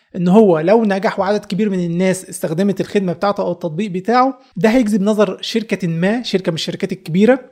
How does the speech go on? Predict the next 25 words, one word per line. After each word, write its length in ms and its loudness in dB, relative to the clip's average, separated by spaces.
وهيخلوهم 560 0
يشتروه، 420 -2
يستحوذوا 560 0
على 160 -2
شركته 340 -6
الصغيرة 420 0
دي 260 0
ويدفعوا 380 2
له 60 6
هو 180 4
ملايين، 460 0
بعدها 280 -2
بعد 240 -4
كده 200 -4
يروح 240 -6
إيه، 240 -6
يعيش 260 -2
بقى 220 0
في 100 -8
جزيرة 280 2
نائية 340 0
بالملايين 440 -2
اللي 140 -2
جمعها 360 -4
دي. 120 -10